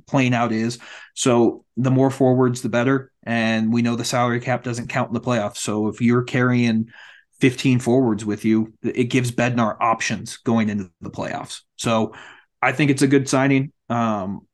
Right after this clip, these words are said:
I am a little surprised that he did sign with the Avs. There was some, some smoke to it last week. I feel like there were some, some tweets going out about that he was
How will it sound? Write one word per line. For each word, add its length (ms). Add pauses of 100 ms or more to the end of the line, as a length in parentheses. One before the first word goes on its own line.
(480)
I 120
am 180
a 40
little 200
surprised 540
that 120
he 80
did 180
sign 300
with 100
the 140
Avs. 440 (300)
There 120
was 320
some, 580
some 180
smoke 420
to 140
it 120
last 300
week. 220
I 60
feel 140
like 120
there 120
were 80
some, 500
some 160
tweets 320
going 180
out 140
about 300
that 120
he 120
was 240